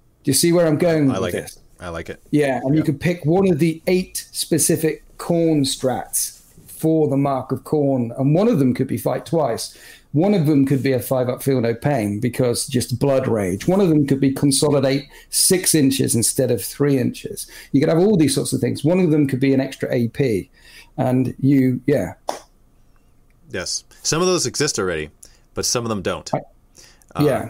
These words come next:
Speaker 2: yeah, and I, I like that. I like, you know what? In fact, if they did it kinda similar how they did it in the past, where you apply a mark to a unit, and it's like, all right,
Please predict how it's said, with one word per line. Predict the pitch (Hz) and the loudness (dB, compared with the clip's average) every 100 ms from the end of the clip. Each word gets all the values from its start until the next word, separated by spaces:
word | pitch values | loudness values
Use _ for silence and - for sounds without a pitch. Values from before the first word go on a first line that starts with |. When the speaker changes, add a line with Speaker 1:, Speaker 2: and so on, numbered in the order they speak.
| - - | -14 -8
Speaker 2:
yeah, | 101 92 76 - - - | -6 -6 -10 -16 -20 -16
and | 92 90 85 78 _ _ _ _ - | -10 -8 -10 -14 _ _ _ _ -8
I, | 135 147 - | -4 -4 -6
I | 135 143 | -6 -4
like | 165 160 | -4 -6
that. | 78 - | -10 -10
I | 92 | -10
like, | 104 110 _ | -8 -8 _
you | - | -8
know | 147 | -4
what? | 147 147 - | -4 -6 -12
In | 113 | -10
fact, | - 127 127 | -8 -8 -8
if | 113 | -6
they | 139 | -4
did | 151 | -4
it | 151 | -4
kinda | 135 123 | -6 -4
similar | - 110 113 | -4 -4 -4
how | 110 | -4
they | 101 | -4
did | 95 | -4
it | 95 | -6
in | 92 | -8
the | |
past, | 92 92 98 | -8 -8 -6
where | 87 | -8
you | 85 85 | -6 -6
apply | 82 - 87 87 | -8 -6 -6 -6
a | |
mark | 80 76 90 - | -8 -8 -8 -10
to | 85 | -12
a | 80 | -10
unit, | 76 90 - | -10 -12 -14
and | - | -18
it's | 78 - | -14 -12
like, | 78 87 | -12 -10
all | |
right, | 82 71 | -10 -10